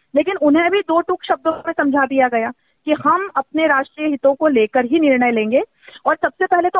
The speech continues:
आप रशिया के साथ जो ऑयल एंड गैस को लेकर के आप लोगों की जो एंगेजमेंट्स हैं,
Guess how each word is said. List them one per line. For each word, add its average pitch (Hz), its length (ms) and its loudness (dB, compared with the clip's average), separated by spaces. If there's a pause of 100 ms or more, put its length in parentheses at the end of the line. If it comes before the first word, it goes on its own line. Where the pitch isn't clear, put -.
(100)
आप 311 240 2
रशिया 339 320 0
के 339 100 -4
साथ 320 240 0 (180)
जो 311 80 -4
ऑयल 262 280 0
एंड 294 100 0
गैस 277 300 0
को 302 80 0
लेकर 277 300 2
के 285 120 -2
आप 262 320 0
लोगों 269 240 2
की 285 120 -10
जो 277 320 2
एंगेजमेंट्स 247 540 2
हैं, 175 100 -4